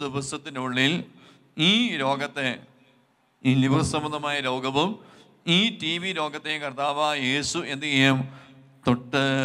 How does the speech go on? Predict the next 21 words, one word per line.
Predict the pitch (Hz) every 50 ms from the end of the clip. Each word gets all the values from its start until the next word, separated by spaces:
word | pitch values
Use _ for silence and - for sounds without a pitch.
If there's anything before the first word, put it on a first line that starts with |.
| 127 123 -
സുഖപ്പെടുത്തും. | 131 120 123 127 131 135 120 127 127 - 117 107 - _ _ _ _ _ _ _ _ _ _ _ _ _ _ _ _ _ _ _ _ _ _ _ _ _ _ _ _ _ _ _ _ _ _ _ _ - -
ഈ | 151 156 160 165
എഴുപത് | 165 170 185 180 190 196 202 190 165
ദിവസത്തിനുള്ളിൽ | 160 156 170 135 - 170 - - 156 156 151 151 143 143 127 - - - - - - - - 147 143
ഈ | 143 139 139
രോഗം | 139 139 147 156 156 143 117
സുഖപ്പെടുമെന്ന | 139 135 139 151 135 156 156 151 160 156 151 147 143 143 131 131
ദൈവികമായ | 135 139 143 147 143 139 139 139 143 135 131 135
സന്ദേശം | 131 123 127 131 135 - 147 139 127
നൽകിയിട്ട് | 120 120 117 117 120 117 - 120 107 95 - - - - - - - -
അത് | - 123 113
സ്ഥിരീകരിക്കാൻ | 135 131 135 143 139 147 147 147 143 143 143 139 139
വേണ്ടി | 139 135 139 131 135
ദൈവാത്മാവ് | 131 131 135 135 135 131 131 135 135
നൽകിയ | 131 127 127 127 127
മറ്റൊരു | 127 123 123 143 143 135 -
സന്ദേശമായിരുന്നു, | 123 120 123 131 127 127 147 139 127 120 117 117 117 120 135 165 196 196 - - - - - _ _ _ -
ഈ | 135 131 127
രോഗിയായ | 131 139 139 135 143 143 143 147 143 127
വ്യക്തിയോട് | 123 123 143 143 139 143 127
പറയണം, | 123 113 120 120 123 131 147